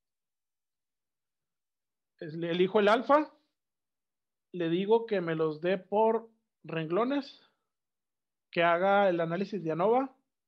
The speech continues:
y que me lo dé en un nuevo, en un nuevo libro. Aquí no hay muchas opciones, es la gran ventaja también. Pero pues tampi-, también no se puede hacer más análisis. Entonces,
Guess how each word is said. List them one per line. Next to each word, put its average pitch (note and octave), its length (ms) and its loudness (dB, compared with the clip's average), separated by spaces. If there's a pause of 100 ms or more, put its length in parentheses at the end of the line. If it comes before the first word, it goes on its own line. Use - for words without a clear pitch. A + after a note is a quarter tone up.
(1500)
y D4+ 560 0 (560)
que F#3 100 -4
me F3+ 140 -4
lo E3+ 160 -2
dé A3 420 2
en E3+ 200 -2
un G#3 380 -4 (100)
nuevo, F#3+ 680 0 (680)
en D#3+ 160 -6
un F3+ 100 -4
nuevo F#3 300 2
libro. D#3 380 -2 (680)
Aquí E3+ 240 -4
no A3+ 80 0
hay A#3 80 2
muchas B3 320 -2
opciones, G3+ 420 0
es G3+ 80 -2
la G3+ 80 -2
gran G3+ 180 -2
ventaja F#3+ 380 -4
también. D#3 380 -6 (960)
Pero E3 180 -6
pues E3 140 -8
tampi-, E3+ 520 -4
también F3 260 -4
no G3 60 -4
se G3+ 80 -6
puede F#3+ 180 -2
hacer F#3+ 160 -2
más F#3+ 180 -4
análisis. E3 720 -6 (760)
Entonces, F3 680 -8